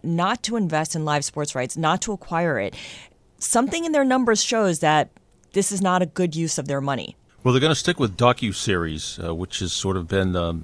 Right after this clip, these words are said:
Speaker 2: their, their trademark in terms of involvement with sports. They project they're gonna lose two million subscribers in this, uh, year, twenty twenty-two. But you look at some of their competitors and how they've just jumped in
Speaker 1: Mm-hmm.
Speaker 2: full force. Amazon Prime Video,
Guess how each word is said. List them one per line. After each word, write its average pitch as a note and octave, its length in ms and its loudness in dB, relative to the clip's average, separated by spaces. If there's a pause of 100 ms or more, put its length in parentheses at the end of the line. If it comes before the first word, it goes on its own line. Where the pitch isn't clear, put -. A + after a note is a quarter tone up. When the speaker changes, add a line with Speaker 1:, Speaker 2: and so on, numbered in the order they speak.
Speaker 2:
their, F2+ 140 -2
their F2+ 180 -6
trademark F2+ 640 0
in E2 80 -4
terms F#2 260 -4
of E2+ 80 -6
involvement F2 480 -2
with D#2+ 140 -8
sports. - 480 -2 (460)
They G#2 100 2
project G#2 380 0
they're A2 100 2
gonna G#2+ 160 4
lose G2+ 240 0
two - 160 -2
million G#2+ 280 2
subscribers F2+ 880 0
in F2+ 240 0
this, B2 260 2 (100)
uh, E2 200 -4 (100)
year, F2+ 320 -2
twenty G2+ 320 -2
twenty-two. F2 640 -2 (380)
But - 160 -4
you D3 60 6
look G#3 120 2
at G#3+ 60 -2
some F#3 180 4
of D3+ 60 6
their A#2 100 6
competitors G2+ 720 2
and E2+ 80 -2
how G#2 140 2
they've F#2+ 260 0 (460)
just G#2 260 -6
jumped B2+ 400 2
in F#2+ 240 4 (220)
Speaker 1:
Mm-hmm. F#3 200 6
Speaker 2:
full C#3 140 6 (100)
force. G#2+ 280 2
Amazon A#2+ 500 4
Prime G#2 340 0
Video, F#2 380 -2